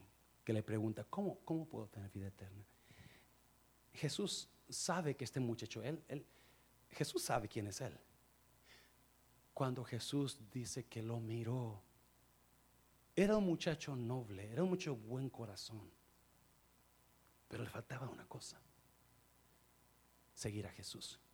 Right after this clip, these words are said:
Y Jesús sabía que él no iba a seguirlo por lo que él tenía, porque la Biblia dice que cuando Jesús le dijo: "Deja todo, vende todo y, y sígueme", el muchacho se fue triste porque tenía muchas cosas.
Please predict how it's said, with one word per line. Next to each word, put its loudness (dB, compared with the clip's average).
Y -2
Jesús 0
sabía 0
que -4
él 0
no 0
iba -2
a -8
seguirlo -8
por -2
lo -2
que -2
él -2
tenía, -6
porque -2
la 0
Biblia 6
dice 0
que -4
cuando 0
Jesús 0
le 4
dijo: 2
"Deja -2
todo, 0
vende 4
todo 4
y, 6
y 2
sígueme", 2
el -16
muchacho 0
se -2
fue 2
triste 0
porque -2
tenía -2
muchas -6
cosas. -12